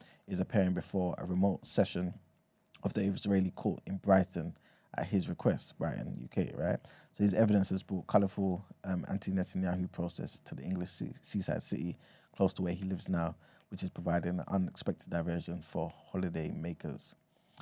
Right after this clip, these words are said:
So they're basically asking him about his part in, in certain things. They asked him about his, um, his services to Israel security as well, um, behind closed doors. And it's basically, it's understood that he, the same guy, may have made a big chunk of his money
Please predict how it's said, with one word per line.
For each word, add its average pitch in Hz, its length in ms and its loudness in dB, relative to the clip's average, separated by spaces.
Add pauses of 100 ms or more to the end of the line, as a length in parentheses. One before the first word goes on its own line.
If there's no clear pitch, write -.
(160)
So - 100 -8
they're 101 100 8
basically 98 300 4
asking 90 300 -2
him 90 80 -2
about 76 260 -2
his 92 200 -4
part - 360 0
in, 80 200 -10 (100)
in 87 80 -14
certain 80 260 -4
things. 76 400 -4 (520)
They 104 80 0
asked 110 280 10
him 104 60 4
about 95 280 2
his, 92 240 0
um, 85 360 -2 (640)
his 107 160 4
services 101 480 6
to - 120 -4
Israel 95 360 0
security - 520 0
as - 100 -8
well, 92 280 0 (640)
um, 87 280 0
behind 92 300 -2
closed 92 280 -2
doors. 87 280 0
And 92 120 -2
it's - 100 -10
basically, 101 360 2
it's 90 120 -4
understood 104 480 2
that - 180 0 (540)
he, 131 500 4
the 101 100 0
same 101 220 6
guy, 92 340 6
may 98 140 2
have 95 120 2
made 90 400 2
a - 60 -6
big 101 220 -2
chunk 98 180 -2
of - 60 -10
his 90 140 -6
money 95 360 6